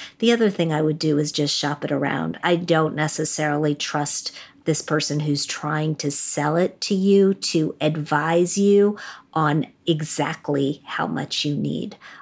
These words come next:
But thanks so much for a really good question. I feel like disability insurance is not something we talk about often enough. So thanks for giving me the opportunity to weigh in.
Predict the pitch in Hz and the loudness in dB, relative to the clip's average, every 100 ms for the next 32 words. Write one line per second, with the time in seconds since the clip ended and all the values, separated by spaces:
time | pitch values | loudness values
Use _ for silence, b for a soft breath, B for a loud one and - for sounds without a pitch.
0 | B 170 - 165 160 - 170 160 165 - | B -2 0 0 0 0 0 0 -2 -2
1 | 170 175 180 190 185 175 165 - 170 - | 0 2 4 4 4 2 0 -2 -4 -2
2 | 160 165 170 190 190 180 170 165 175 165 | -2 -2 0 0 2 0 0 0 0 0
3 | 160 175 185 185 196 185 175 160 165 156 | 0 2 2 0 2 0 0 -2 -2 -2
4 | 160 - 156 156 151 156 156 - 165 165 | -4 -4 -2 -2 0 -2 -4 -6 -4 -2
5 | 156 160 170 - - 170 - - 143 175 | -2 -2 -2 -4 -2 0 0 -2 -4 -4
6 | - - 165 175 156 - - 160 160 B | -8 -4 -2 -2 -4 -6 -2 0 -2 B
7 | B B 160 160 - - 175 175 175 175 | B B 0 0 -2 -4 0 2 2 2
8 | 170 170 175 - 160 165 160 - 160 - | 2 0 -2 -2 -4 -6 -4 -4 -2 -2
9 | 190 - - - - - 202 208 | -2 -2 -2 0 0 -2 -4 -8